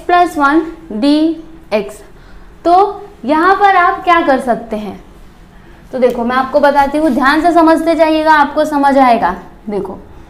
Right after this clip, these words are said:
मैंने यहाँ पर लिखा, let I is equal to integration x upon x plus one d x, ओके। अब यहाँ पे मैं कुछ adjustment करूँगी। क्या करूँगी?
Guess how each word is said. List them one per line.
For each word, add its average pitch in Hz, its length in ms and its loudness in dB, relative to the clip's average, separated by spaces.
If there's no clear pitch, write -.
मैंने 302 200 2
यहाँ 330 200 4
पर 285 160 0
लिखा, 247 340 2
let 254 460 0
I 269 240 4
is 311 180 0
equal 233 440 -2
to 226 100 -4
integration 262 840 -2
x 294 260 -4
upon 262 540 -4
x 233 300 -10
plus 269 380 -4
one 233 240 -6
d 214 180 -2
x, 185 200 -14
ओके। 330 280 0
अब 269 420 -2
यहाँ 294 380 2
पे 392 120 4
मैं 392 180 2
कुछ 403 320 0
adjustment 294 600 2
करूँगी। 214 420 -4
क्या 277 200 4
करूँगी? 320 480 4